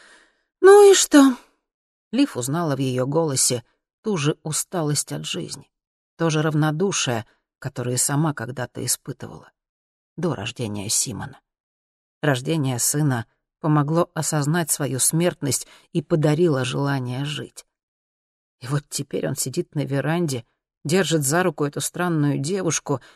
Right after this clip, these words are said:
и у Лив появилось то же ощущение беспомощности, как тогда, у озера. Пройдя мимо парочки, она открыла входную дверь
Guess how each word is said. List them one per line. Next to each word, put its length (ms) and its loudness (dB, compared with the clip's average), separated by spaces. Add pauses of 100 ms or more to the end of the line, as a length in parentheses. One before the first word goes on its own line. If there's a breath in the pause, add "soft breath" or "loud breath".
(280 soft breath)
и 120 0
у 100 2
Лив 300 0
появилось 640 -2
то 140 -4
же 120 -2
ощущение 680 -2
беспомощности, 960 -4
как 260 -8
тогда, 540 -8 (520)
у 240 -4
озера. 360 -10 (1200)
Пройдя 380 2
мимо 300 0
парочки, 600 -6 (360)
она 260 2
открыла 380 -4
входную 500 -2
дверь 360 0